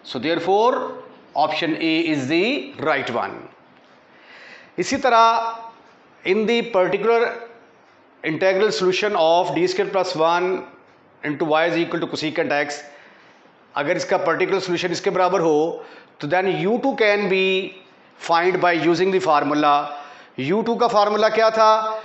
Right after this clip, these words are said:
यू टू का formula था y one into f of x। ये वाई टू वाली ऑप्शन तो ख़त्म होती जाएंगी ना, ख़त्म, ख़त्म। वाई टू, वाई वन वाली minus नहीं होती, ख़त्म। Y one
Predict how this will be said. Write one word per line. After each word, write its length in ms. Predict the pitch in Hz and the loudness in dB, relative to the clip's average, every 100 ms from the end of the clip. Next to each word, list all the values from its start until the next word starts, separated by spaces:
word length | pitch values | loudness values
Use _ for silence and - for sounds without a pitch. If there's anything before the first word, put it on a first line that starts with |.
| - - 139 | -14 -16 -8
यू 220 | 139 202 | -2 -2
टू 140 | 208 208 | 0 0
का 120 | 214 | 0
formula 500 | 196 170 180 185 180 | 2 2 2 0 0
था 640 | 170 165 170 185 - 147 151 | 2 4 4 2 0 -2 2
y 200 | 156 165 | 2 4
one 180 | 180 185 | 2 2
into 200 | 180 185 | 0 2
f 160 | 156 - | 0 0
of 100 | 131 | -2
x। 520 | 123 123 131 151 - - - - - - 127 | 0 0 0 -4 -8 -14 -20 -20 -20 -12 -4
ये 120 | 151 151 | 0 2
वाई 140 | 165 | 2
टू 120 | 190 | 2
वाली 200 | 190 190 | 2 4
ऑप्शन 280 | 185 - 196 | 2 2 -2
तो 100 | 196 | -2
ख़त्म 240 | 190 233 | -2 0
होती 180 | 226 147 | 0 0
जाएंगी 240 | 131 123 120 | 0 0 -2
ना, 120 | 175 - - _ - - - - - - | -6 -10 -20 _ -20 -18 -10 -10 -10 -4
ख़त्म, 320 | 180 190 131 - - - _ _ _ - _ - | -4 -2 -6 -8 -16 -20 _ _ _ -20 _ -4
ख़त्म। 360 | 160 156 113 113 - - _ _ _ _ _ _ _ _ _ _ _ - _ - _ _ _ 120 | -4 -2 -6 -8 -16 -20 _ _ _ _ _ _ _ _ _ _ _ -20 _ -20 _ _ _ -4
वाई 200 | 131 127 | -2 -2
टू, 220 | 123 107 | -6 -6
वाई 200 | 120 147 | -2 0
वन 200 | 160 175 | 0 0
वाली 180 | 180 180 | 2 0
minus 420 | 160 151 165 165 | 0 0 0 -2
नहीं 180 | 160 156 | -4 -2
होती, 220 | 131 - | -4 -4
ख़त्म। 340 | 123 135 143 - - - _ _ _ _ _ _ _ - 123 | -6 -6 -6 -8 -12 -20 _ _ _ _ _ _ _ -10 -2
Y 200 | 160 175 | 0 2
one 400 | 190 208 262 | 2 2 0